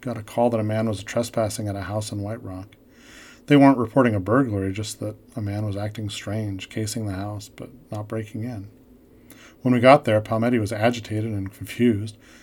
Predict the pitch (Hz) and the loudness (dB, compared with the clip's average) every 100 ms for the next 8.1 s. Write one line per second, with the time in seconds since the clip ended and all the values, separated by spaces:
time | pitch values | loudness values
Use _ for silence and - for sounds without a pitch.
0 | - - 131 120 110 104 135 - 110 110 | -16 0 4 4 4 4 2 2 0 0
1 | 101 - - _ 113 107 107 107 104 - | -6 -10 -20 _ -4 -2 -2 -2 -6 -8
2 | 101 120 - 95 90 92 92 98 98 - | -4 -4 -6 -10 -10 -10 -12 -12 -14 -16
3 | - _ _ _ _ 113 - 117 113 117 | -20 _ _ _ _ -8 0 2 4 2
4 | 110 120 113 - 117 104 90 104 104 - | 0 -2 -2 -2 -2 -2 -6 -6 -6 -8
5 | 110 110 104 113 - - _ _ - - | -6 -6 -6 -10 -12 -20 _ _ -20 -14
6 | - 131 143 131 104 120 120 117 104 139 | -4 2 4 4 6 6 4 -2 0 0
7 | 117 107 117 110 110 117 139 110 107 107 | 0 -4 -4 -2 0 2 4 2 0 -2
8 | 107 | -4